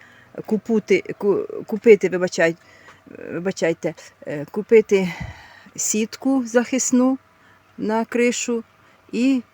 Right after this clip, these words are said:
купити розпилювач, щоб розпилювати воду, е, щоб стояв тут туман в розсаднику.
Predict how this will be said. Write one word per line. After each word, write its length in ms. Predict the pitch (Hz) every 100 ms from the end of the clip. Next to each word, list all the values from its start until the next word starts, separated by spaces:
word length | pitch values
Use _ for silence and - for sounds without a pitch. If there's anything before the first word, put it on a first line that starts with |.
| _ -
купити 580 | 196 240 240 240 220 - -
розпилювач, 840 | 196 - - 220 240 247 247 - - - _
щоб 320 | - 214 196 180 -
розпилювати 880 | 190 - 233 233 220 214 - 185 - _ -
воду, 540 | 165 208 240 233 247 - _ _ _ _ -
е, 80 | 180
щоб 200 | - 208
стояв 380 | - 208 233 240
тут 220 | - 220 -
туман 460 | 226 202 147 147 147 - -
в 60 | 151
розсаднику. 680 | 156 - 135 131 127 -